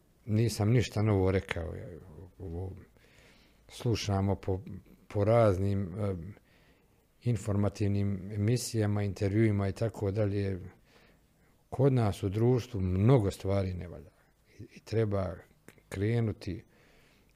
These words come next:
od vrha, s koje god strane da se krene, posao je ogroman, ali se mora napraviti neka, neki pravni okvir, pravni okvir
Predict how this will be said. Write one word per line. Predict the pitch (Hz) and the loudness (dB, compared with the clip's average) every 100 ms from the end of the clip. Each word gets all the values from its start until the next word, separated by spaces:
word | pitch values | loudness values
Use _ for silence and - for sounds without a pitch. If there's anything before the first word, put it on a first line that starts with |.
| - | -6
od | 85 | -4
vrha, | 90 131 - 113 98 - _ _ - | 2 2 4 0 -2 -6 _ _ -20
s | - | -20
koje | - 117 107 | -4 2 2
god | 120 120 | 2 -2
strane | - 113 120 117 101 | -2 -2 0 2 0
da | 98 | -2
se | - | -4
krene, | 92 - 120 101 95 | -6 0 0 0 -2
posao | - 135 - 98 95 | -2 -2 0 -2 0
je | 101 | 2
ogroman, | 120 110 107 104 101 - _ _ _ - | 2 2 2 0 -2 -8 _ _ _ -6
ali | 92 87 | -4 -4
se | - 95 | -4 0
mora | 110 139 127 98 92 95 | 4 6 6 4 0 -4
napraviti | 92 113 120 - 92 87 90 | -2 0 0 -2 -4 -4 -6
neka, | 98 110 - 90 82 - _ _ _ _ _ _ | -2 -2 -2 -6 -6 -12 _ _ _ _ _ _
neki | 107 110 - 107 | -2 -2 0 -4
pravni | - 104 117 123 98 92 92 107 - | -2 0 2 4 2 0 -4 -6 -2
okvir, | 117 - - 90 85 - _ _ _ _ _ - | -2 -2 -6 -6 -6 -12 _ _ _ _ _ 0
pravni | 143 117 107 104 | 2 4 4 2
okvir | 123 - 113 110 | 2 0 0 0